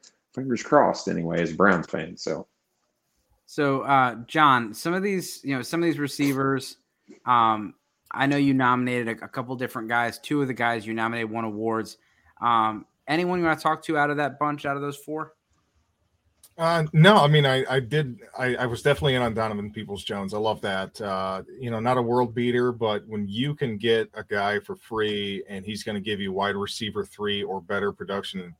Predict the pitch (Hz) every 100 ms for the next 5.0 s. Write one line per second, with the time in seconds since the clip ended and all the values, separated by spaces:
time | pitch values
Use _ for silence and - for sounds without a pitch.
0 | - 107 - 95 107 101 101 - 101 101
1 | - - 196 208 226 - _ _ _ _
2 | - - 107 104 110 113 113 - _ -
3 | 92 98 98 95 92 _ _ _ - 90
4 | - _ _ _ _ 92 92 90 82